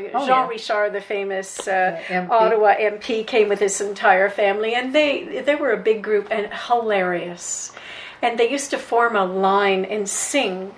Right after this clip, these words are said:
Speaker 1: and go into the water before breakfast, and they'd form a line like ants heading down to the water singing, and we just thought this was hilarious.
Speaker 2: Hilarious,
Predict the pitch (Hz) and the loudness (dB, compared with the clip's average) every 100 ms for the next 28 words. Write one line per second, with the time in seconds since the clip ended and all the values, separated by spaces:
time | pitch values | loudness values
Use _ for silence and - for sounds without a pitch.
0 | - 214 196 220 202 214 220 240 214 208 | -4 -4 0 2 4 2 -2 -4 0 4
1 | 196 185 196 190 202 190 202 196 - 175 | 4 2 -2 -2 -2 0 -2 -4 -4 -8
2 | - 196 196 196 196 220 208 202 208 208 | -4 -6 -4 -4 -2 0 0 2 2 2
3 | 208 202 240 196 - - - - - 254 | 2 2 2 2 -2 -10 -14 -10 4 6
4 | 233 220 214 214 220 214 220 214 214 247 | 6 6 4 4 2 6 8 6 0 -4
5 | 247 220 196 214 269 294 240 190 - 196 | -2 -2 -2 -2 -2 -4 -4 -8 -4 0
6 | 190 - 214 - - 180 - 180 185 180 | 0 0 -6 -6 -8 -8 -6 -4 0 2
7 | 185 190 190 196 - | 4 4 2 0 -6